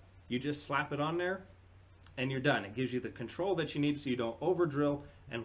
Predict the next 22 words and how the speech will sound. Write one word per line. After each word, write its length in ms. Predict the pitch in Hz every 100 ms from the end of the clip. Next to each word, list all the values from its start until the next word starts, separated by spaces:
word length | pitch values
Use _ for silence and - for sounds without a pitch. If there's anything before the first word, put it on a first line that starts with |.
| 110
why 240 | 131 151
wear 240 | 127 139
yourself 480 | 143 135 135 131 127
out, 220 | 127 123
your 160 | 123 120
arms 320 | 127 127 131 120
and 100 | 113
your 120 | 110
back 380 | 135 143 139 117
and 100 | 110
your 100 | 110
neck, 320 | 139 160 156 - - -
if 160 | 123 -
you 60 | 131
don't 200 | 143 131
need 320 | 143 151 139
to. 1400 | 117 - - - - - - - - - - - - 120
Um, 560 | 123 127 127 127 123 123 - - - - - - -
plenty 320 | - 156 175 170
of 80 |
drilling 360 | 135 151 151 147
force. 540 | - 156 151 147 -